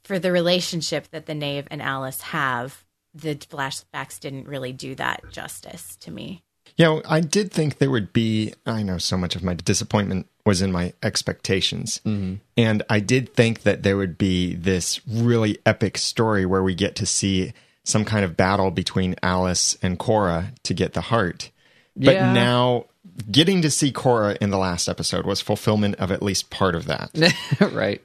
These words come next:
Speaker 2: But then also realizing, and this episode reminded me a little bit of that, that Alice wasn't at that place yet where she could fight for something. She didn't
Speaker 3: Right.
Speaker 2: know how to sword fight.
Speaker 3: Well, and how do you
Speaker 1: Right.
Speaker 3: fight Cora if you're Alice?
Speaker 2: Yeah.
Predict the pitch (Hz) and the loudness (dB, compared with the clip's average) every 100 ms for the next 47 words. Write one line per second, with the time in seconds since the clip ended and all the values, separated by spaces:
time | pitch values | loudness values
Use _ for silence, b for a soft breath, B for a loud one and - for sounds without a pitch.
0 | - 139 165 156 135 - 123 117 131 127 | 4 6 6 4 2 2 2 2 2 4
1 | 117 98 107 104 101 - 110 110 - 104 | 2 2 2 2 0 0 2 2 0 -2
2 | - 101 90 98 143 101 90 87 - - | -2 -2 0 0 0 0 0 -2 -2 -2
3 | 92 87 87 85 92 87 87 - B B | 0 0 -2 -2 -2 0 -2 -2 B B
4 | B 117 - 113 135 139 120 - - - | B 0 2 0 2 2 0 -2 -4 -4
5 | 107 127 117 113 120 120 104 - - 123 | 0 2 2 0 0 0 0 -2 0 0
6 | 147 - 87 - - - - 113 104 - | 2 -2 -2 -4 -8 -16 -10 -2 0 2
7 | 110 - 196 156 - - 104 85 - - | -2 -2 -2 -2 -4 -2 0 0 -4 -18
8 | _ - - 87 - 82 - 92 - 139 | _ -6 -4 -2 -4 -6 -6 -6 -2 0
9 | 95 135 120 127 165 120 - 92 80 - | 2 2 0 0 0 -2 -2 -2 -2 -4
10 | 65 - _ _ _ _ - 123 131 170 | -6 -8 _ _ _ _ -2 0 2 0
11 | 139 - 113 - - 123 123 90 - - | 0 2 0 0 0 2 2 0 -2 -6
12 | _ - - 110 - 101 95 113 - - | _ -2 0 0 2 2 2 -2 -6 -10
13 | - _ _ _ - 98 | -14 _ _ _ -6 -4